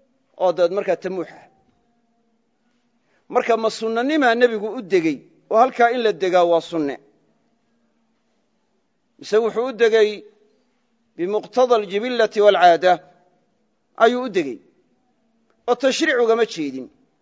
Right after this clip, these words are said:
Saxaabadii nebigu, sallallahu alayh wasallam, waa isku khilaafeen. Caaisha waxay tidhi, "In muxasab la degaa sunne ma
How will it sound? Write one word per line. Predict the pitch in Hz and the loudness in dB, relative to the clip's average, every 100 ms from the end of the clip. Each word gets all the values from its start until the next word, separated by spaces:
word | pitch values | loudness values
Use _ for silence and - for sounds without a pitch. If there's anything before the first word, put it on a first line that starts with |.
| _ _ _ _ _ _ _ _ _ _ | _ _ _ _ _ _ _ _ _ _
Saxaabadii | - 175 190 226 208 | -6 2 4 4 0
nebigu, | 202 208 180 | 0 -2 -6
sallallahu | 185 185 190 202 | -6 -2 2 4
alayh | 180 180 | 4 2
wasallam, | 160 185 170 | -6 -6 -4
waa | 151 | -6
isku | 160 | -8
khilaafeen. | 143 110 98 69 _ _ _ _ _ _ _ _ _ _ _ _ _ _ 254 247 254 _ 233 208 214 _ _ 220 214 208 _ _ _ _ _ _ _ _ _ _ _ _ _ _ _ _ _ _ _ | -6 -6 -8 -20 _ _ _ _ _ _ _ _ _ _ _ _ _ _ _ _ _ _ _ _ _ _ _ _ _ _ _ _ _ _ _ _ _ _ _ _ _ _ _ _ _ _ _ _ _
Caaisha | 175 240 285 240 | 4 4 4 2
waxay | 254 220 208 | 2 4 2
tidhi, | 202 160 110 - _ _ _ _ _ _ _ _ _ _ _ _ _ _ _ _ _ _ _ _ _ _ _ - | 0 -8 -10 -16 _ _ _ _ _ _ _ _ _ _ _ _ _ _ _ _ _ _ _ _ _ _ _ -8
"In | 247 | -6
muxasab | 226 - 269 - 220 | -4 -2 -2 0 -2
la | 196 190 | -2 -4
degaa | 156 175 170 | -2 2 2
sunne | - 190 208 226 | 0 -6 -4 -4
ma | 185 | -2